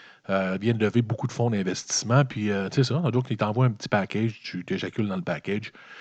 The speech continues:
Je sais pas s'il t'envoie qu'une photo. Une photo érotique, quelque chose. <laughs> Je pense qu'on n'a pas besoin en deux mille dix-neuf. Mais anyway, fait que c'est, c'est la nouvelle compagnie Daddy comme ça. Puis c'est mignon, c'est,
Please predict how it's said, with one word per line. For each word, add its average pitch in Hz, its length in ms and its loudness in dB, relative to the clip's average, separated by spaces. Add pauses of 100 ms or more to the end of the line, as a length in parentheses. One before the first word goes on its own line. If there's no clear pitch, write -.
Je - 60 -20
sais - 60 -12
pas 196 60 4
s'il - 120 -8
t'envoie 107 200 4
qu'une 110 140 0
photo. 101 340 -4 (480)
Une 117 60 -18
photo - 240 0
érotique, 95 380 -2
quelque - 180 -6
chose. - 360 -6
<laughs> 120 40 -4
Je - 60 -18
pense - 180 -8
qu'on 95 100 -6
n'a 85 140 -8
pas 104 120 -6
besoin 98 260 -4
en - 20 -4
deux 107 80 -4
mille 98 140 -4
dix-neuf. 107 220 -8 (580)
Mais 127 80 10
anyway, 151 180 10
fait 123 120 2
que 113 200 2
c'est, 107 240 0
c'est 107 120 0
la 101 40 2
nouvelle 110 240 2
compagnie 104 340 0
Daddy 95 360 -2
comme 92 180 -4
ça. - 140 -6 (100)
Puis 156 180 -14 (280)
c'est - 100 -2
mignon, 185 320 4
c'est, - 180 2